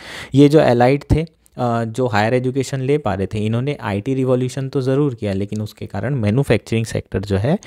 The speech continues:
स्टैग्नेंट हो गया और लोगों का एटीट्यूड भी बदल गया। लोगों को लगा कि मैन्युफैक्चरिंग सेक्टर में जॉब करना बेकार चीज़ है, करना है तो सर्विस सेक्टर में करो, वहाँ पर पैसा बहुत है। तो ये एटीट्यूडनल चेंज भी आया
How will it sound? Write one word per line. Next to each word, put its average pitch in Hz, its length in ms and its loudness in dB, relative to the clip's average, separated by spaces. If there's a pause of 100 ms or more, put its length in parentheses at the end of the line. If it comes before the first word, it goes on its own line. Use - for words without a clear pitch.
(260)
स्टैग्नेंट 101 600 0
हो 90 180 0
गया - 160 -4
और 117 260 -2
लोगों 123 300 2
का 151 260 -4
एटीट्यूड 143 520 0
भी 139 100 2
बदल 92 200 2
गया। 98 200 -2
लोगों 104 240 2
को 127 100 0
लगा 123 220 2
कि 139 140 -2
मैन्युफैक्चरिंग 123 600 -2
सेक्टर 120 320 -4
में 123 120 -2
जॉब 113 180 0
करना 123 280 -2
बेकार 110 380 0
चीज़ 117 260 0
है, 151 60 0
करना 104 340 0
है 101 120 2
तो 147 120 0
सर्विस 104 400 0
सेक्टर - 360 -4
में 95 140 -2
करो, 160 260 0 (100)
वहाँ 101 240 -2
पर 127 100 -2
पैसा 98 440 -2
बहुत 95 360 -4
है। - 80 -8 (420)
तो 160 60 2
ये 156 180 6
एटीट्यूडनल 139 540 -2
चेंज 117 380 -6
भी 104 160 -4
आया 101 340 -6